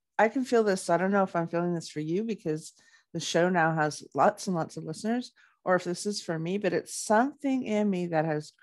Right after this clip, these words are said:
craved. It's a beauty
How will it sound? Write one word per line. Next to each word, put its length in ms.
craved. 840
It's 200
a 80
beauty 1000